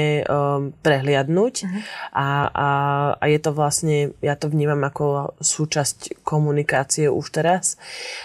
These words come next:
Speaker 1: A, takže, e, s dievčatami, ktoré vlastne zastrešujú P R, čo je, no, Babsi Hrybanová
Speaker 2: Mhm.
Speaker 1: už dlhé roky, tak, e, sme si to nejako nastavovali už tento rok. Čiže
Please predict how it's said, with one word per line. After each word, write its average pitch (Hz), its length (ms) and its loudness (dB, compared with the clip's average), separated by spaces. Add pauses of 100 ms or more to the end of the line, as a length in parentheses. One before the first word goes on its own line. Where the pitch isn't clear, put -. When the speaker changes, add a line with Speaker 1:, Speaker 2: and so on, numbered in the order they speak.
Speaker 1:
A, 147 140 4 (440)
takže, 160 380 2 (100)
e, 151 240 0 (180)
s 156 140 2
dievčatami, 156 600 2
ktoré 156 280 0
vlastne 147 260 -2
zastrešujú 156 520 0
P 160 180 0
R, 156 420 4
čo 147 220 -2
je, 147 180 2
no, 139 220 0 (400)
Babsi 156 400 0
Hrybanová 151 480 0
Speaker 2:
Mhm. 143 80 2
Speaker 1:
už 151 80 0
dlhé 156 240 0
roky, 151 300 0 (520)
tak, 143 220 0
e, 156 40 4 (260)
sme 151 200 2
si 151 140 -2
to 156 120 -2
nejako 151 500 2
nastavovali 151 680 0
už - 320 -2
tento 151 320 0
rok. 180 320 2 (320)
Čiže 160 160 2